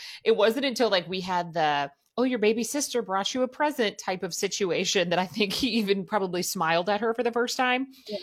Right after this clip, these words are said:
Speaker 1: It was a much different experience for me when we had our third, because my other two children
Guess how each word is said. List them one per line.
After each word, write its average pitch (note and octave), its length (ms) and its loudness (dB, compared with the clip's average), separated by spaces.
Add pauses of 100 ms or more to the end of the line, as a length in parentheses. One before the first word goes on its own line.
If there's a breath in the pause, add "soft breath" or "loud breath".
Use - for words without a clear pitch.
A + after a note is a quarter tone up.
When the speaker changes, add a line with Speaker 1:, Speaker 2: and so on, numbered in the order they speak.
(140)
Speaker 1:
It A#3 100 6
was A#3 160 4
a G#3+ 80 6
much G#3+ 340 0
different G3+ 380 -2
experience E3+ 400 -4
for F3+ 140 -10
me E3+ 160 -4
when E3 140 -6
we F3 100 -6
had E3+ 120 -4
our D3 120 -4
third, D#3 400 -4 (320 loud breath)
because D#3+ 560 0
my F3 240 0 (100)
other F#3 280 0
two - 220 -6
children E3+ 640 -2